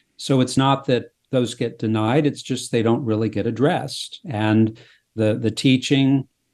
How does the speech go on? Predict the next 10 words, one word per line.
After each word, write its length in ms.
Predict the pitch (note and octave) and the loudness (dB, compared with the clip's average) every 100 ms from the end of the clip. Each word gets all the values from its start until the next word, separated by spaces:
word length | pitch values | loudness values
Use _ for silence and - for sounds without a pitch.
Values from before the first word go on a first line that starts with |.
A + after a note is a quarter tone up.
| - | -8
of, 220 | A#2 F3+ | -8 -6
of 180 | B2 G#2+ | -6 -4
the 60 | |
church 480 | G#2+ C3 C#3+ E3 - | -2 2 2 2 -2
ends 300 | C3 B2 A#2+ | 0 2 2
up 180 | B2+ - | 0 0
focused 460 | B2 A#2 A#2+ - | 0 0 -2 -4
on 320 | A#2+ A#2+ A#2+ D#3+ | -2 0 -2 -4
other 240 | A2 A2+ | -2 -2
things. 640 | A2 E3 A2+ B2 C#3+ - | 0 0 0 -2 -10 -14